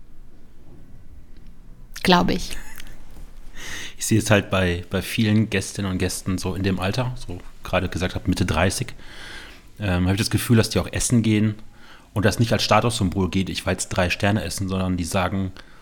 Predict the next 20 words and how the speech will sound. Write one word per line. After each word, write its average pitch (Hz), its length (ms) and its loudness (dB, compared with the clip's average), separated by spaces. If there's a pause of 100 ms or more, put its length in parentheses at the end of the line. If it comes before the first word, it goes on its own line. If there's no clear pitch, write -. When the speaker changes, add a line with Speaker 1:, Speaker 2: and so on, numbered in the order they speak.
(720)
Speaker 2:
„Boah, 82 200 4
das - 260 2
Gericht, 90 360 0
die 98 100 6
und 92 100 6
die 95 100 6
Soße 87 600 2
oder 87 500 0 (180)
die 104 240 8
Atmosphäre 98 680 2
ist 90 160 -4
für - 120 -6
die 92 120 2
viel, 107 200 0
viel 98 160 4
wichtiger, 90 420 0
als 90 180 -4
da 92 220 4
als 92 260 -4
Platsch-, 98 480 -2